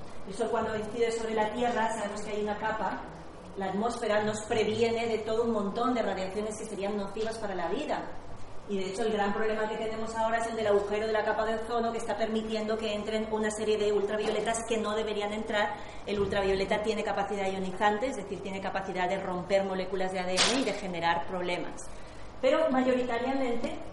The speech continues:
aunque aquí parezca, porque no está bien dibujado esto, la luz visible es una ventanita muy, muy, muy pequeña y la mayor parte de espectro que está entrando es de infrarrojos,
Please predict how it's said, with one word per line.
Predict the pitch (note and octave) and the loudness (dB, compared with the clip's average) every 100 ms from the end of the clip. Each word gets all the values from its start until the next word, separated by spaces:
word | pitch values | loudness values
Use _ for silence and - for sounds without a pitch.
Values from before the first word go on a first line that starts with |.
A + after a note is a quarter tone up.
| - - G3 | -10 -6 -4
aunque | G3 | -2
aquí | G3 G#3+ | -2 -2
parezca, | A3+ A3+ A3+ A3+ A3 G3+ G3 | 0 0 -2 0 2 4 2
porque | G3+ G3 | 0 -4
no | G3 | -6
está | - G3 | -4 -4
bien | G3 F#3+ | -2 -4
dibujado | F#3 F3+ G3 F#3+ | -4 -6 -6 -4
esto, | F#3 B3 A#3+ | -6 -4 0
la | G3+ | 0
luz | F#3+ G#3 | 0 -2
visible | - A3 G#3+ | -4 -4 -4
es | G#3+ | -4
una | G3+ | -2
ventanita | G3+ G3+ G3+ G3 | -2 -2 -2 -2
muy, | G3+ C4 | -2 0
muy, | D4 | -2
muy | C4+ B3 | -2 -4
pequeña | A#3 G#3+ F#3+ F3+ A3 - - - | -2 -4 -6 -6 -8 -8 -10 -4
y | |
la | A#3 G#3 | 0 2
mayor | G3+ G#3+ | 2 2
parte | - A3+ A3+ G#3 | 4 2 2 0
de | G3+ G#3 | 0 0
espectro | A3 - G#3+ A#3+ A#3 | 0 -2 -4 -4 0
que | G#3+ | 2
está | G#3 | 2
entrando | G#3 G3+ G3 G3+ | -2 -2 -2 -2
es | G#3 | -2
de | G#3+ | -2
infrarrojos, | G#3 F#3+ F3 F3+ F3+ - | -4 -2 -2 -2 -2 -4